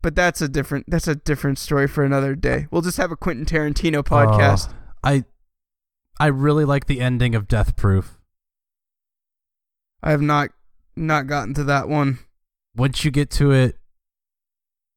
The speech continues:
Speaker 2: you, you, you come talk to me. <laughs>
Speaker 1: Was that
Speaker 2: You come talk to me.
Speaker 1: Okay.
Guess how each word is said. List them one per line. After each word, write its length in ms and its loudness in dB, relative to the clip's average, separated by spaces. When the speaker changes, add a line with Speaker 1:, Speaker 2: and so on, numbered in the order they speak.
Speaker 2:
you, 160 2
you, 320 4
you 120 4
come 200 0
talk 240 0
to 80 2
me. 220 0
<laughs> 400 2
Speaker 1:
Was 180 4
that 220 4
Speaker 2:
You 380 6
come 220 4
talk 280 4
to 60 -2
me. 220 2
Speaker 1:
Okay. 460 2